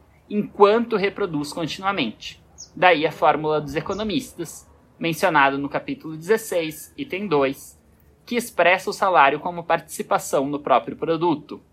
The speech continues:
O que reflui continuamente para o trabalhador na forma salário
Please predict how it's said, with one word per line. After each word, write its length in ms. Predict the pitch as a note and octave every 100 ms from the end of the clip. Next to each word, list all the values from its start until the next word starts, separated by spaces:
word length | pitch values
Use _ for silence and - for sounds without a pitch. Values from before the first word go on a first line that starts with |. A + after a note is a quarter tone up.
| _ _ _ - _ _ _
O 80 | C#3
que 160 | C3+ D#3+
reflui 540 | F3 - F#3 G#3 B3
continuamente 640 | - C#3+ - E3+ D3 A#2 -
para 160 | C#3+
o 40 | C3
trabalhador 600 | - D#3+ D#3+ D#3 C3 A#2+
na 140 | A#2+
forma 260 | A#2+ A#2+ B2
salário 540 | - G3+ C#3 A#2+ B2+